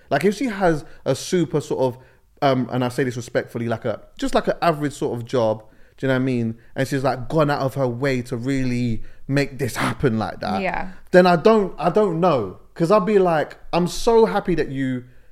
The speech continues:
Speaker 1: have thought about me like this, but you didn't, you really did not
Speaker 2: Yeah, you feel
Speaker 1: need to do
Speaker 2: guilty.
Speaker 1: that." Yeah, I'd feel, yeah, definitely. Because I know what it's like to have to, you know, really dip in and buy something
Speaker 2: Mm-hmm.
Speaker 1: like that. But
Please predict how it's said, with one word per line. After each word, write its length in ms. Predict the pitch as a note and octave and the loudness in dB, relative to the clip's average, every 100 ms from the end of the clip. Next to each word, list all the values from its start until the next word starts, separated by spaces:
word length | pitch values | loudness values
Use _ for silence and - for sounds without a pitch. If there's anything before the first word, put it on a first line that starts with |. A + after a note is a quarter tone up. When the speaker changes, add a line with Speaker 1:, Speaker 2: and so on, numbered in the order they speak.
| - | -6
Speaker 1:
have 180 | C#3+ C3+ | -4 -2
thought 280 | - G3 C#3 | 4 6 6
about 340 | C3 E3 D#3 | 4 4 2
me 160 | B2 A2+ | -2 -2
like 220 | G2 - | -4 -4
this, 380 | G2 A#2 - - - - - | -6 -8 -10 -20 -20 -16 4
but 440 | F#3+ F#3 G3+ A3+ - - _ _ - | 10 12 10 8 0 -18 _ _ -8
you 140 | C3+ | -8
didn't, 420 | C3 G#3+ G#3+ D#3 | 0 2 4 2
you 140 | D3 C#3+ | -2 -4
really 640 | B2+ D#3 F3+ F3+ E3+ D#3+ | -2 2 4 4 0 -4
did 260 | - C#3 C3 | -2 -2 -2
not 180 | C3+ - | -2 -2
Speaker 2:
Yeah, 40 | |
you 80 | B2 | -2
feel 120 | B2+ | -2
Speaker 1:
need 60 | A2+ | -2
to 40 | |
do 60 | G3 | -2
Speaker 2:
guilty. 340 | D3+ - B2+ B2 | -2 0 -2 -2
Speaker 1:
that." 200 | F#2+ - | -4 -2
Yeah, 160 | C3 A#2 | 0 0
I'd 80 | C#3 | 0
feel, 320 | F3+ D3+ B2 | 0 0 0
yeah, 300 | E3 A#2 - - _ - | -2 -2 -6 -16 _ 2
definitely. 540 | G3 C#3 A2 - - - - - | 2 0 -10 -12 -18 -20 -14 -6
Because 240 | C3 C#3+ | 0 4
I 140 | D3+ | 4
know 180 | D3 E3 | 6 4
what 180 | D#3+ C3 | 4 2
it's 140 | B2 | -2
like 340 | C3+ C3+ - - | -2 -2 -2 -6
to 200 | C#3+ B2+ | -4 -4
have 280 | B2+ C3 - | -2 -4 -4
to, 300 | C3 A2+ A2 - - - - - | -4 -4 -4 -10 -20 -20 -20 -8
you 120 | C3 | -2
know, 120 | B2+ | 0
really 320 | A2+ C#3 B2+ A#2+ | 0 -2 -4 -4
dip 320 | A#2+ C3+ D3 | -4 -4 -2
in 120 | B2 | -4
and 160 | G#2+ F#2+ | -4 -2
buy 260 | C#3+ D3 | 0 0
something 360 | - B2+ F#2+ F#2 | -2 -4 -4 -6
Speaker 2:
Mm-hmm. 100 | - | -8
Speaker 1:
like 80 | F2+ | -10
that. 160 | F2+ - - - | -12 -14 -16 -4
But 320 | D#3 D#3 - | 2 2 2